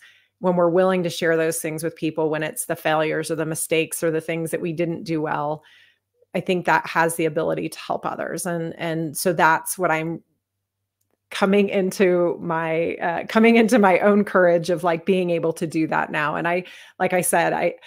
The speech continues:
I struggle with it, whether it's a, a LinkedIn post or publishing the book or, you know, sharing that story in a speech. Sometimes it does feel very vulnerable and, and I get nervous about it.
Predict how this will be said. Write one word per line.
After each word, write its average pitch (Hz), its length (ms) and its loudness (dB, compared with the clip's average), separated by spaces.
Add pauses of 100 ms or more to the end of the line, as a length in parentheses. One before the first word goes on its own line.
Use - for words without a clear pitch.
(120)
I 185 100 0
struggle 202 420 4
with 190 200 2
it, 190 220 0
whether 170 280 0
it's 170 200 -2
a, 165 200 -2
a 185 80 -4
LinkedIn 202 520 0
post 185 480 2
or 160 60 -2
publishing 208 480 0
the 185 80 -2
book 170 420 2
or, 160 180 -4 (380)
you 185 100 -2
know, 165 100 -2
sharing 202 400 2
that 175 220 -4
story 165 440 -2
in 156 100 -6
a 160 80 -8
speech. - 480 -6
Sometimes 175 560 -6
it - 160 -6
does 190 280 0
feel 160 240 -4
very 165 640 -4
vulnerable 156 600 -6
and, 160 260 -6
and 160 160 -4
I 156 120 -4
get 156 260 -4
nervous 165 400 -4
about 165 280 -4
it. 156 200 -4